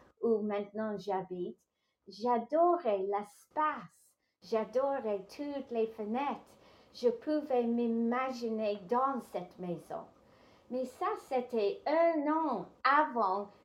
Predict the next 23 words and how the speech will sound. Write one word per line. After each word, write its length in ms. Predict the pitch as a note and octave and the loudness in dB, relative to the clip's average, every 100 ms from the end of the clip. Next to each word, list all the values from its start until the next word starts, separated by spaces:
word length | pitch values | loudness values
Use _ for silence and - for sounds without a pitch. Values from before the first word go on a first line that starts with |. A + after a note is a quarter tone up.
| _ | _
que 100 | B3 A3 | 0 2
j'avais 360 | A#3 B3 A#3 A3 | 4 4 6 2
décidé 760 | G#3+ G#3+ - D4+ D4+ A3+ G3 F#3 | 0 -8 -2 0 0 2 0 -2
que 100 | - | -2
oui, 500 | G#3 F#3+ G#3+ D4 B3 - - - _ | -2 -2 -2 -2 -2 -8 -20 -20 _
on 200 | A#3+ B3 | 4 4
va 240 | A3+ A3 G#3+ | 2 0 -2
déménager. 1000 | G#3+ A3 G3+ G3 G3+ G#3+ F#3 F#3 - F3 _ _ _ - | 2 2 2 -2 -2 -4 -4 -8 -10 -12 _ _ _ 0
On 140 | A#3 | 2
ne 200 | A#3 A3+ | 4 2
voulait 440 | A3 A3+ B3 A3+ A3 | 2 -2 0 2 0
pas 300 | C4 C4+ A#3+ | -2 -2 -2
rester 440 | A3+ G3+ - G3+ F#3 | -4 -4 -2 -4 -2
dans 260 | G3 G3 F#3 | -4 -4 -4
une 220 | G3 F#3+ | -4 -2
maison 540 | G3 G3 F#3+ F#3 F#3 F3+ _ _ - | -2 -2 -2 -4 -4 -8 _ _ -2
où 400 | A#3+ A#3 A3 G3+ - - - | 2 4 4 4 0 -6 -4
ça 200 | G#3 F#3+ | -2 0
nous 320 | G3 G3+ G3 G3 | 0 -2 -2 -4
a 100 | F#3 - | -6 -6
coûté 440 | A3+ A3 G3+ F3 | -8 -6 -6 -8
trop. 540 | - - C4 A3+ - - _ _ _ _ _ _ _ | -10 -8 0 0 0 -6 _ _ _ _ _ _ _
Mais 400 | A3 B3 B3 - | 2 4 4 2